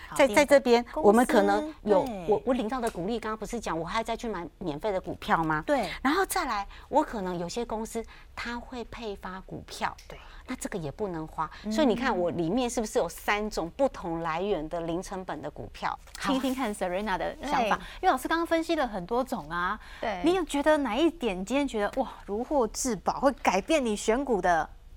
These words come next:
Speaker 1: 操作模式吗？
Speaker 3: 哦，我觉得选股真的蛮重要的，因为像我之前就是有听信一个蛮厉害，在做金融很厉害的朋友，然后我就，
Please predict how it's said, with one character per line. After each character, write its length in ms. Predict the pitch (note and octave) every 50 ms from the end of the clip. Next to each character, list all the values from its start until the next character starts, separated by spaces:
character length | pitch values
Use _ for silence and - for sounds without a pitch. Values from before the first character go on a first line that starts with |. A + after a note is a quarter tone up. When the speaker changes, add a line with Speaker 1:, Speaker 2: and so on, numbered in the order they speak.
| - - - - -
Speaker 1:
操 140 | - B3+ B3
作 100 | C4 B3
模 160 | G3+ F3+ F3+
式 140 | - - A#3
吗？ 240 | A#3 A3+ A3+ A#3 A#3 - - -
Speaker 3:
哦， 160 | C4+ C4 C4
我 120 | B3 A#3+ A#3+
觉 120 | - C#4
得 140 | D#4 D#4 C#4+
选 320 | - - - B3 A#3+ B3+
股 180 | B3+ C4 A#3+ G#3+
真 240 | F#3+ A3 A#3 A#3+ A#3
的 140 | A3+ G#3+
蛮 260 | G3+ G3 F#3 F3 E3+ F3
重 240 | F#3 A3+ G#3+ G3+ G3
要 200 | G#3 G#3+ G#3 G3
的， 140 | G3 G3 F#3+
因 160 | G#3+ A#3+ C4+
为 100 | C#4 C#4
像 240 | C4+ - - C#4 B3+
我 160 | A3 F#3+ F#3
之 260 | F3+ F3+ - A3 A3+
前 320 | A3 - G#3+ F#3+ E3+ D#3+ D#3
就 120 | - G#3 G#3
是 200 | G3 - - G#3+
有 160 | G3+ F3 D#3+
听 280 | - - F#3+ F#3+ F#3+
信 320 | F#3+ - - G#3+ G3 F3+ E3+
一 60 | E3+
个 400 | E3 E3+ D#3+ D#3 D3+ D3+ D3+ D3 - - - -
蛮 260 | - F3 E3+ E3+ F3+
厉 180 | G3+ G#3 G3 F#3+
害， 320 | F#3 F#3+ G3+ F#3+ F3 E3
在 320 | D#3+ - - G3+ F#3 - - -
做 220 | - - G#3 G3+ F#3+
金 240 | - F#3 F3+ F3+
融 160 | F3+ E3+ D#3 D#3
很 120 | D3 D3+
厉 140 | D3 F3 F3+
害 160 | E3+ F3+ E3+
的 100 | D#3+ D#3+
朋 300 | - - D#3+ C#3+ C#3+ C#3+
友， 240 | D3+ D3+ D3 C3+ - - - - - - - -
然 120 | F#3+ F#3
后 120 | G3+ A#3+
我 140 | B3 A3 F#3
就， 380 | F3 F3 G#3 G#3 G3+ G3 F#3+